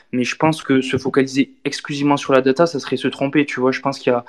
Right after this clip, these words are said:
le, le contact humain, voir le joueur, lui parler, le voir physiquement comment il se comporte, je, je pense que ça serait une erreur de, d'écarter complètement le, l'humain et se focaliser uniquement sur les stats.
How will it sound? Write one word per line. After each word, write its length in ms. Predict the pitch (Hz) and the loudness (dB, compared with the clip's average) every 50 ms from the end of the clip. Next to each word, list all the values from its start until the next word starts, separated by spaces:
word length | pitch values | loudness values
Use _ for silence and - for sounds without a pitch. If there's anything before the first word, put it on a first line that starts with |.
| - - - - - _ | -12 -18 -18 -18 -4 _
le, 160 | 131 127 127 | 2 4 4
le 140 | 127 131 127 | 4 2 2
contact 440 | 127 147 135 131 143 135 - - - | 2 0 2 2 2 0 0 -2 0
humain, 400 | 147 147 151 151 156 156 156 156 | 2 4 4 4 4 4 2 4
voir 220 | 139 139 131 131 | 2 2 2 2
le 80 | 135 131 | 0 -2
joueur, 480 | 127 127 127 135 147 151 151 151 147 | -2 -2 2 6 6 6 6 6 2
lui 100 | 139 131 | -2 -6
parler, 600 | 127 - - 135 131 131 139 143 147 151 151 156 151 | -4 0 0 0 2 2 0 2 2 2 2 2 0
le 100 | 147 131 | 0 0
voir 220 | 127 131 131 - | 0 0 -2 -2
physiquement 460 | - - 143 139 139 135 143 139 139 | -8 -14 -16 -16 -10 -6 -6 -6 -6
comment 240 | - - 135 131 131 | -6 -10 -12 -12 -12
il 40 | 127 | -12
se 100 | 127 - | -12 -10
comporte, 580 | - 135 135 127 - 151 151 151 - - - 156 156 156 - - - - - - _ _ _ _ | -10 -10 -8 -2 0 0 0 0 -4 -4 -4 -4 -4 -4 -8 -16 -20 -20 -20 -20 _ _ _ _
je, 120 | - - - - - | -10 -10 -10 -10 -10
je 180 | - - - - | -10 -10 -4 0
pense 180 | 170 165 165 | 0 0 0
que 80 | - - | -2 -2
ça 120 | - 156 | -2 0
serait 180 | 147 - - 147 | 0 0 0 0
une 120 | 143 143 | 2 2
erreur 280 | 143 143 156 165 160 156 | 2 2 2 0 0 0
de, 320 | 131 131 131 127 127 127 | 0 2 4 6 4 4
d'écarter 460 | 127 127 131 127 - 135 - - 143 | 2 0 0 0 0 -4 -4 -6 -6
complètement 500 | - - 135 135 143 131 - 139 139 139 | -4 -4 -4 -2 -4 -2 -2 -2 -2 0
le, 280 | 139 135 127 123 127 123 | 2 2 2 2 2 0
l'humain 400 | 127 131 135 135 135 147 151 156 | -2 -4 -2 0 0 0 2 0
et 60 | 151 | -2
se 140 | 139 - 131 | -4 -6 -8
focaliser 540 | - 127 123 - 127 127 127 123 131 - - - | -12 -10 -8 -8 -8 -8 -8 -12 -14 -16 -12 -10
uniquement 400 | 151 156 147 143 - 147 143 139 | -6 -6 -6 -6 -2 -2 -2 -2
sur 200 | - - - 131 | -2 -2 0 2
les 80 | 127 | 2
stats. 400 | 127 - - 120 - - - - | 0 2 0 0 0 0 -6 -18